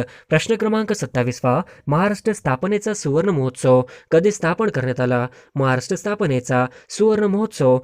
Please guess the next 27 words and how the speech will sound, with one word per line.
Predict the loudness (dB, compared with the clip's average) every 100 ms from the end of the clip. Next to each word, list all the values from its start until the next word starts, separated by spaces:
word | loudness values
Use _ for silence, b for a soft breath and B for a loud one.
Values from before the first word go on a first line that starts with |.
| B B
कधी | 2 2
स्थापन | 0 -2 0 0
करण्यात | 0 -2 0
आला? | 2 2 -2 B B
तर | 2
ऑप्शन | 2 2 -2
क्रमांक | 0 0 -2
तीन, | -2 0 0
दोन | 0 0
हजार | 0 0
दहा | 0 0
मध्ये | 0 2 2 0 B B
महाराष्ट्र | 0 2 0 -2 -4
स्थापनेचा | -4 -2 0 0 0
सुवर्ण | -2 0 2 2
महोत्सव | 0 0 0 2 2 B B
स्थापन | -10 -2 -2 0 -2
करण्यात | -2 -2 0
आला | 0 0 -2 B B
हे | -2
आपले | 0 -2
करेक्ट | 0 0 -2 -2
आन्सर | -2 -2
होईल. | 2 2 2 -2 B B
प्रश्न | -2 0
क्रमांक | -2 0 -2 -2
अठ्ठावीसवा, | -2 -2 -2 0 0